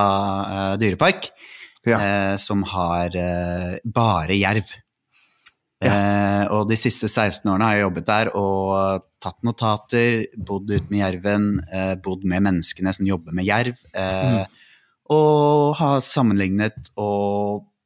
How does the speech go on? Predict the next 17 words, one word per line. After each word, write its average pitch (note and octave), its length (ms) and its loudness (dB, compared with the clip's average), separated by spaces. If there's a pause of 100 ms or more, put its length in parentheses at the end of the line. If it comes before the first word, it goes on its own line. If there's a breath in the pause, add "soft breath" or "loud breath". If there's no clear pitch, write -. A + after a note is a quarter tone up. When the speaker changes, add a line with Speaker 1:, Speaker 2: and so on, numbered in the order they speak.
(260)
Speaker 1:
ja, A#2+ 160 -2 (840)
har B2+ 120 0
fått - 480 -4
<laughs> D3+ 240 2
et - 80 -16
ganske B2 340 2
rikt - 600 -4
innblikk G#2+ 600 0
av G2+ 260 0
både D3+ 300 2
jervens G#2 800 0
og G#2+ 320 -2
menneskens, - 760 -8
eh, - 300 -14
liv. A#2 180 -6 (400)
Speaker 2:
Ja, B2+ 100 4
fordi D3 240 2